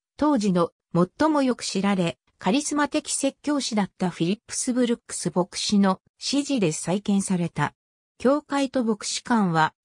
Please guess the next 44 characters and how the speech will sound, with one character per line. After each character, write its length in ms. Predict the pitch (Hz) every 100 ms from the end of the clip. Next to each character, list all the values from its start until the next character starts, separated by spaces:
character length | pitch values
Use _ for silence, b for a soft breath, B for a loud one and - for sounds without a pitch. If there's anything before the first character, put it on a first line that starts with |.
| _
ヘ 160 | - 277
ン 100 | 294
リ 200 | 277 269
ー・ 40 |
ホ 120 | 247
ブ 100 | 247
ソ 160 | 247 269
ン・ 80 | 269
リ 140 | 262
チ 100 | -
ャ 120 | 294
ー 40 | 262
ド 80 | 208
ソ 200 | 202 175
ン 100 | 160
が 140 | 147
設 260 | - 160 -
計 200 | 185 175
し、 260 | - 160 - _ _
建 220 | 190 269
設 340 | 294 302 277 269
は 100 | 262
千 260 | 294 277
八 220 | 202 160 - -
百 240 | 262 269
七 280 | 262 262 269
十 220 | 233 208
二 180 | 190 233
年 220 | 262 214
か 160 | - 180
ら 100 | 151
千 260 | 240 214
八 280 | 156 - 156 _
百 220 | 226 -
七 280 | 262 262 269
十 260 | 240 190 160
七 280 | 147 185 262
年 220 | 269 190
ま 120 | 165
で 200 | 151 156 _ -
行 240 | 160 -
わ 220 | 226 214
れ 120 | 196 185
た。 240 | 165 -